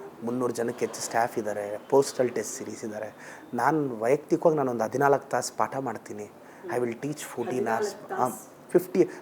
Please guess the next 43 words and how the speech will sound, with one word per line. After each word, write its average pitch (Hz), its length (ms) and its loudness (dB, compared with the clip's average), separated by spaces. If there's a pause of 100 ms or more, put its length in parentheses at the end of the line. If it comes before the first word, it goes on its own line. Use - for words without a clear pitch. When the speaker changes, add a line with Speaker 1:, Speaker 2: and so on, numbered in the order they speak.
Speaker 1:
ಫೋರ್ಟೀನ್ 180 380 8
hours 190 320 6
minimum 170 320 6
I - 20 0
will 110 180 -2
teach. - 380 -10 (520)
ಆರರಿಂದ 160 520 12
ಎಂಟು 151 420 8
ಅವರ್ 156 180 8
ಕಡಿಮೆ 139 280 2
ನಾನು 139 120 2
ಯಾವತ್ತೂ 117 320 4
ಪಾಠ 120 180 4
ಮಾಡಿಲ್ಲ. 113 340 0
ಹದಿನಾಲ್ಕು 170 480 6
ಅವರ್ 190 120 2
ಮಾಮೂಲಿ. 127 280 4 (320)
ಒಂದೊಂದು 156 260 6
ಸಲ 165 180 8
ಆದರೆ 170 320 12
ಹದಿನೈದು, 139 460 6
ಹದಿನಾರು 117 300 4
ಅವರ್. 117 140 2
Maybe 165 320 6
ಭಾಳಷ್ಟು 151 340 6
ಜನ 147 80 2
ಕೇಳ್ತಾರೆ, 131 640 0 (340)
ಆರು 135 240 12
ಅವರ್ 127 200 4
ಮೇಲೆ 120 220 2
ಪಾಠ 117 280 0
ಮಾಡಬಾರ್ದು, 110 680 0
ಎಂಟು 123 380 2
ಅವರ್ 117 200 0
ಮೇಲೆ 113 160 -2
ಪಾಠ 107 260 -2
ಮಾಡಬಾರ್ದು. 113 520 -8 (540)
ಹಿಂಗೆಲ್ಲ 170 240 8
ಟೈಮ್ 170 280 6
ಟೇಬಲ್ 175 260 8
ಹಾಕ್ಕೊಂಡು 151 320 2
ಪ್ರೂವ್ 143 260 4
ಮಾಡ್ಕೊಳ್ಳೋಕ್ಕೆ 120 800 0